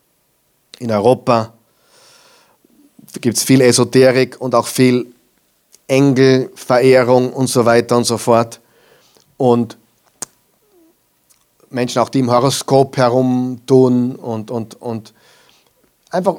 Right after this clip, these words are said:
viele Menschen, die einfach, viele wissen gar nicht, was sie tun. Also ich, ich habe mit vielen Menschen, ge-, auch Christen,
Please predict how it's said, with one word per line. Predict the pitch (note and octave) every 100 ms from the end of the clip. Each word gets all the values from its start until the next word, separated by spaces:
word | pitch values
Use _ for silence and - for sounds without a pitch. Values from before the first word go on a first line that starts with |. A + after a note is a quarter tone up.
| -
viele | F3+ F#3 F3 - -
Menschen, | - E3 E3 F3
die | D3+
einfach, | D3 D#3+ D#3 - -
viele | - F#3+ F#3+ C#3
wissen | F3+ - D3+
gar | B2+ G#2
nicht, | G2+
was | G2+ F#2
sie | G#2
tun. | - D#2+ C#2+ _ _ _
Also | G2 A2
ich, | G#2+
ich | A#2
habe | A#2 A#2+
mit | A2+
vielen | - D#3 D3 G#2+ - _ -
Menschen, | - A#2+ C3 C3
ge-, | A#2+ B2+
auch | C3+ -
Christen, | B2 F#3 - B2+ C#3